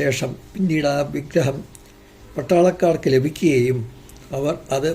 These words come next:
പൂജിക്കാനും തുടങ്ങി. ഈ വിഗ്രഹത്തിൻ്റെ പ്രത്യേകത എന്തെന്നാൽ ഈ പ്ര-, ഇത് പ്രപഞ്ച ഗണപതി വിഗ്രഹം എന്നാണ് അറിയപ്പെടുന്നത്. ലോകത്തെങ്ങും തന്നെ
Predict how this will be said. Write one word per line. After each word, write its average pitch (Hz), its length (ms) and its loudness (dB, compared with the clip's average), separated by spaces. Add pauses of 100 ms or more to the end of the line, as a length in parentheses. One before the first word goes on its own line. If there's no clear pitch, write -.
പൂജിക്കാനും 143 720 0 (100)
തുടങ്ങി. 127 320 -4 (880)
ഈ - 20 4 (140)
വിഗ്രഹത്തിൻ്റെ 175 600 4 (160)
പ്രത്യേകത 180 680 2 (340)
എന്തെന്നാൽ 139 720 2 (3000)
ഈ - 20 2 (300)
പ്ര-, 156 240 -4 (160)
ഇത് 160 120 2 (160)
പ്രപഞ്ച 180 460 2 (440)
ഗണപതി 160 440 0
വിഗ്രഹം 143 360 -2 (120)
എന്നാണ് 139 320 -4 (100)
അറിയപ്പെടുന്നത്. 131 760 -4 (1000)
ലോകത്തെങ്ങും 160 600 0 (300)
തന്നെ 147 240 -4